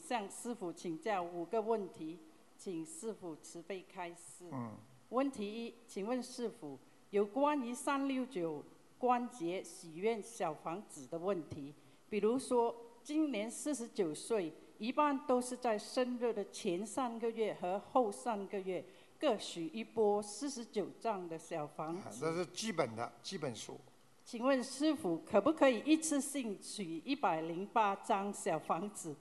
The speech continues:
Speaker 1: 比起在生日的前后三个月许愿相关的小房子数量，那个做法会起得比较大的作用和能量，请师父慈悲开示。
Speaker 2: 就是说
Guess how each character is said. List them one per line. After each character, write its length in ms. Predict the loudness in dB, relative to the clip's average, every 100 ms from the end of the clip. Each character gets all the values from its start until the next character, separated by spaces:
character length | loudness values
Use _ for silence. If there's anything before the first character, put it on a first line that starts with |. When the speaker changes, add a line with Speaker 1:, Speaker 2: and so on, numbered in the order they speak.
| -14 -20 -20 -6
Speaker 1:
比 240 | -2 -2
起 300 | -2 -2 -2
在 280 | 2 4 4
生 380 | 0 2 4 6
日 100 | 4
的 160 | 2
前 360 | 0 -2 0 2
后 180 | 2 2
三 320 | 0 -2 -2
个 100 | -4
月 200 | 0 0
许 280 | -2 -8 -4
愿 280 | 2 2 0
相 320 | 0 0 0
关 320 | 2 2 2
的 80 | -2
小 260 | 0 0
房 280 | 2 0 -2 -4
子 140 | -6
数 360 | -2 2 4 4
量， 220 | 4 2 -4 -14 -20 -20 -20 -20 -4
那 200 | 2 4
个 100 | 4
做 220 | 8 8
法 340 | 8 6 4 2
会 380 | 4 4 4
起 280 | -2 -6 -4
得 140 | -2 -2
比 160 | -2
较 220 | 0 2
大 340 | 2 2 2 2
的 140 | -2
作 320 | -2 4 6
用 260 | 6 4 2
和 260 | 2 2 2
能 380 | 0 -2 -2 -2
量， 200 | -4 -6 -10 -20 -20 -20 -18
请 300 | -14 -12 -12
师 280 | -12 -12
父 220 | -10 -8 -8
慈 60 |
悲 0 |
开 20 |
示。 60 | 4
Speaker 2:
就 160 | 8 10
是 220 | 8 4
说 420 | 8 10 10 6